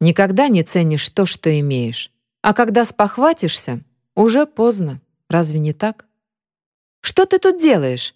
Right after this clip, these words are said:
появилась в дверях неслышно подкравшаяся Эшлин. "О боже,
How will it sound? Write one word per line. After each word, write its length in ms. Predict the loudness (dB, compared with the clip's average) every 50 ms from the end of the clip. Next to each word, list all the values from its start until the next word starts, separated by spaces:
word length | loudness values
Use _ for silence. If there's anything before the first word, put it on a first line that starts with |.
| _ _ _ _ _ _
появилась 500 | 0 2 2 4 2 2 2 2 0 -2
в 80 | -4 -6
дверях 440 | -2 0 2 2 2 0 0 -2
неслышно 480 | -4 -6 -4 0 0 0 0 0 -2 -2
подкравшаяся 800 | -2 -2 -4 -2 -2 -2 -2 -2 -2 -2 -2 -2 -2 -2 -6 -4 -4
Эшлин. 460 | -4 -4 -4 -4 -6 -8 -10 -12 -14 _ _ _ _ _ _ _ _ _ _ _ _ _ _ _
"О 160 | 2 4 4
боже, 520 | 4 2 2 2 2 0 -2 -4 -6 -8